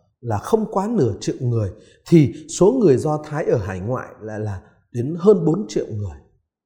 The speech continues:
Vì thế cho nên cái việc người con thứ chảy đi phương xa là một cái việc rất là dễ hiểu đối với các thính giả của Đức Giêsu và cả đối với các độc giả của Thánh Luca nữa. Đó là một hiện tượng bình thường lúc bấy giờ.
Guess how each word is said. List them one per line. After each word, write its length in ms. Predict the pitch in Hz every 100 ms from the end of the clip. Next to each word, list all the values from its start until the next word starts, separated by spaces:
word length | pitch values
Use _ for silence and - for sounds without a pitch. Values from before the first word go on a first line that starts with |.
| _ _ _ _ -
Vì 100 | 123
thế 120 | 135
cho 120 | 147 175
nên 360 | 156 147 143
cái 280 | 131 147 147
việc 260 | 151 147 123 113
người 260 | 117 104
con 220 | 101 131 127
thứ 420 | 147 139 151 196 262 - -
chảy 300 | 170 104 127
đi 180 | 208
phương 280 | 202 202 190 180
xa 260 | 190 180 165 - - _ _ -
là 220 | 160 135
một 240 | 123 120 -
cái 100 | 165
việc 300 | 175 139 -
rất 120 | 294
là 100 | 220
dễ 200 | 120 165
hiểu 380 | 247 185 113 113
đối 120 | 135
với 180 | 143 160 170
các 120 | 214 -
thính 160 | 240
giả 280 | 214 160 117
của 80 | 120
Đức 100 | 120 165
Giêsu 440 | 170 170 - 156 - - _
và 380 | 165 151 - - - 160 -
cả 140 | 151 127
đối 120 | 143 165
với 180 | 190 190
các 180 | 247
độc 140 | 190 -
giả 280 | 120 127 107
của 60 | -
Thánh 160 | - 120
Luca 420 | 190 175 - 135
nữa. 220 | 123 123 147 _ -
Đó 120 | 190
là 100 | 220
một 120 | 131 120
hiện 140 | - -
tượng 220 | 143 151
bình 220 | 127 107 -
thường 180 | 127 101 101
lúc 80 | 147
bấy 140 | 151 147
giờ. 140 | 117